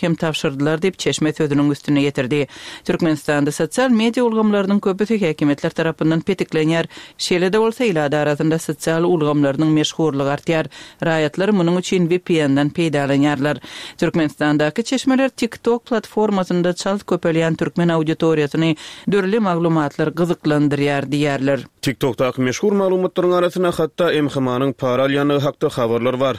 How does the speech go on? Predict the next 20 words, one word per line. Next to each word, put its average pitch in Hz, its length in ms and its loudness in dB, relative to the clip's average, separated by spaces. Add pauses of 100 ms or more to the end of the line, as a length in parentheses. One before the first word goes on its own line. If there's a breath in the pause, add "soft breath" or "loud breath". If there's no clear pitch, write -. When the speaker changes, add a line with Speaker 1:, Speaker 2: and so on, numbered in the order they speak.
Speaker 2:
Olaryň 120 380 0
güni 170 240 0
efir 143 240 0
wagt 156 380 -2
paýyş 135 220 -2
sözlerini 147 440 0
ulanan 131 400 0
videolar 131 400 0
ýazga 117 380 0
geçirip 123 280 -2
alypdyrlar. 127 480 -2 (320 loud breath)
Şol 190 220 -2
videolar 185 380 2
olaryň 156 320 2
garşysyna 160 400 0
jinaýat 127 480 -2
guraly 143 260 2
hökmüne 143 320 0
ulandylar 120 440 0
we 139 200 0